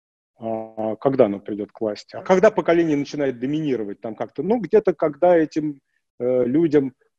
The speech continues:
будет, там, условно, пятьдесят, там, пятьдесят, пятьдесят пять, наверное, лет, где-то вот так вот, да, поколение начинает доминировать. Так вот, когда это поколение будет доминировать в государственном управлении,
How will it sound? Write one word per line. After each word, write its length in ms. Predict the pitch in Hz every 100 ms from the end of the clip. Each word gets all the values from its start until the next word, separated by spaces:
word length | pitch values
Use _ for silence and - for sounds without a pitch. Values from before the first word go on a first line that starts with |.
| -
будет, 460 | 117 151 135 131 _
там, 200 | 123 123
условно, 600 | 117 - 127 113 110 107 - _ _ _ _ _
пятьдесят, 480 | - 165 - 196 - - _ _
там, 220 | - 113 107 _ _
пятьдесят, 480 | - 135 143 175 170
пятьдесят 320 | - - 117
пять, 260 | - 151 151
наверное, 380 | 131 123 120 120
лет, 220 | 117 110
где-то 260 | 117 143 139
вот 160 | 143
так 240 | 127 104 -
вот, 140 | 104
да, 100 | 165
поколение 520 | 170 127 131 165 151
начинает 380 | 131 - 127 131
доминировать. 600 | 120 139 139 101 85 - - - _ _
Так 100 | -
вот, 140 | 196 -
когда 240 | 175 185
это 140 | 175
поколение 480 | - - 180 175 147
будет 260 | 139 151 131
доминировать 720 | 139 151 151 135 113 110 - _ _ _ _ _ -
в 60 |
государственном 540 | 139 - 233 220 208 196
управлении, 760 | 180 170 127 123 120 110 104